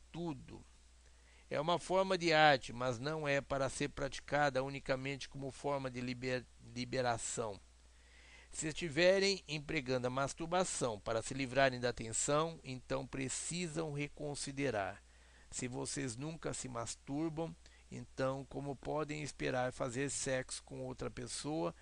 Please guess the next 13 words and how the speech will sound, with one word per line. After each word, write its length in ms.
e 60
esperar 520
que 140
ela 160
conheça 560
seu 180
corpo, 460
quando 320
vocês 640
mesmo 480
não 320
o 60
conhecem? 600